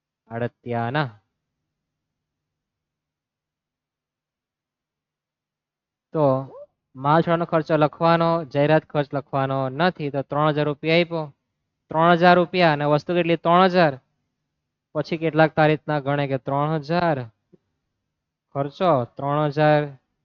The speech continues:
શું મોકલેલા છે? ઘડિયાળ. તો એક ઘડિયાળ પર ખર્ચ એક રૂપિયા થાવ ગણે. ભાઈ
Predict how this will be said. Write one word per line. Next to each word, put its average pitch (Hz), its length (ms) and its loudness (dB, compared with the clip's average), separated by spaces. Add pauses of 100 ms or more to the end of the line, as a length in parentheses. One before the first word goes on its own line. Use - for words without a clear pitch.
(100)
શું 185 260 -8
મોકલેલા 160 520 4
છે? 147 220 -8 (1500)
ઘડિયાળ. 139 580 -2 (100)
તો 131 160 -10 (180)
એક 165 180 -4
ઘડિયાળ 147 360 -2
પર 156 80 -8
ખર્ચ 143 220 -6
એક 156 140 -6
રૂપિયા 156 280 -8
થાવ 160 160 -2
ગણે. 139 300 -6 (720)
ભાઈ 147 280 -2